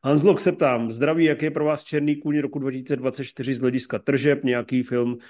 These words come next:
kde nikdo nečeká velký, velké tržby a nakonec dá přes miliardu? Hele, Hansloku, eh, chápu, kam tím směřuješ, ale tohle jsou takový, eh, dotazy, který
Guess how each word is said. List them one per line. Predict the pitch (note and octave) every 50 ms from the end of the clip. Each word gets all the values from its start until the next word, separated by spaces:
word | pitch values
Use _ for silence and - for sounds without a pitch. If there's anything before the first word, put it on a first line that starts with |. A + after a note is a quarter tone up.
| - - _
kde | _ A#2+ B2
nikdo | B2 C3 C#3+ C#3+ C#3+ E3 D#3
nečeká | C#3 C3 B2+ C3 - C#3 A#2+ C3+ C3 B2+ B2+
velký, | A#2 A#2 A#2+ B2 A#2+ A#2+ - B2 A#2+
velké | - - C#3 B2+ B2+ B2 B2 C3+ A2+
tržby | - B2 A2+ A2 A#2 A2 C3 B2+
a | - B2
nakonec | A#2 A#2+ A2+ - B2+ B2 B2 A#2+ A2+
dá | A2+ A#2+ A#2+ A#2+
přes | A#2+ - - A#2+ -
miliardu? | - C#3 C#3 C#3 C3+ B2+ B2 A#2 A2+ A2 G2+ G2 - _ _ _ _ _ _ _ _ _ _ _ _ _ -
Hele, | A#2+ C3 C#3+
Hansloku, | C3+ B2+ C#3 C3+ B2+ C#3 E3 E3 E3 D#3+ D#3 D3 C3+ C3 B2+ C3+ - - -
eh, | C3+ C3 C3 C3 C3 B2+
chápu, | - - C3+ B2+ C3 D3+
kam | C#3 - C#3+ C#3
tím | C3 C#3 D3+ C#3+
směřuješ, | - D3+ D3 C#3+ C3+ C#3+ D3 C#3+ C#3+ C#3+
ale | D3 C#3 C3
tohle | C3+ C3+ C3+ C#3
jsou | C3 - D3 D3
takový, | D3 C#3+ C#3 - D3 C#3+ C#3+ C#3+ D3 D3 D3 D3 D3 - _ _ _ _ _ _ _ _ _ - B2 B2
eh, | B2
dotazy, | A#2+ C#3 C#3 C#3 C#3+ C3 B2 C#3+
který | C#3 - D3 C#3 C#3+ D3 D3 D3